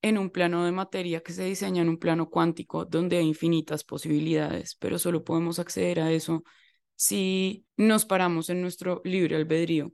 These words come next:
y si somos responsables de nosotros y atravesamos los procesos con valentía y sin estar buscando tantas atajos y tantas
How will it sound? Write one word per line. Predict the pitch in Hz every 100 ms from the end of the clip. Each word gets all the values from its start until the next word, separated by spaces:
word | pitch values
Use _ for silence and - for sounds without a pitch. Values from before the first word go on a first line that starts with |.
| _
y | -
si | 165 180
somos | - 170 165 156 156 156 - - _ _ _ _
responsables | 190 196 - 185 185 170 156
de | 160
nosotros | 165 175 180 170 - - -
y | 185 180
atravesamos | - 180 180 180 180 170 160
los | 160
procesos | - 170 180 165 156
con | - 165
valentía | 165 170 175 170 180 151 147
y | - 180
sin | 180 180
estar | 175 - 170
buscando | 160 156 - 165 165 156
tantas | 175 170 170 170 170 - - _ _ _ -
atajos | 214 202 175 165 165 -
y | 208
tantas | - 185 180 170 170 175 -